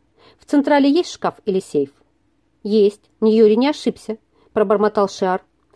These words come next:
«Пусть нож хранится в нем». «Будет исполнено». Шиар оглянулся на уплывающую по коридору платформу и совсем тихо шепнул:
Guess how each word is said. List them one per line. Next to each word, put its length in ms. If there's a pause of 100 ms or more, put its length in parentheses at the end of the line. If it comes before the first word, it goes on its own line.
(240)
«Пусть 240
нож 260 (120)
хранится 480
в 60
нем». 260 (720)
«Будет 320
исполнено». 600 (440)
Шиар 320 (220)
оглянулся 500
на 80
уплывающую 580
по 100
коридору 380
платформу 640 (440)
и 60
совсем 420
тихо 240
шепнул: 480